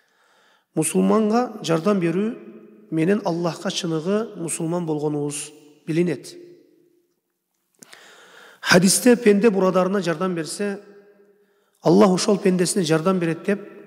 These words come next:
айтылынган. Эми бул мусулмандардын башына түшкөн зилзала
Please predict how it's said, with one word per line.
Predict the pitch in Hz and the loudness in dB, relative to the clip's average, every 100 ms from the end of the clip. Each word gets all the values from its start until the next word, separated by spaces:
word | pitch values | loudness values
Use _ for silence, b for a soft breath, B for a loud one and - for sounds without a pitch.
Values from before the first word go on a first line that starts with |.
| - | -10
айтылынган. | 156 143 165 156 131 113 - - - - _ b b b b b b b - | -6 2 4 4 2 -6 -16 -20 -20 -20 _ b b b b b b b 2
Эми | 180 220 | 6 6
бул | 233 | 6
мусулмандардын | 214 - 202 190 190 190 202 | 4 2 2 4 4 2 0
башына | 180 220 208 | -2 -2 -4
түшкөн | - - 208 190 - - | -4 0 0 -2 -8 -14
зилзала | 170 147 165 151 170 208 254 | -10 -6 -4 -4 -2 -2 -6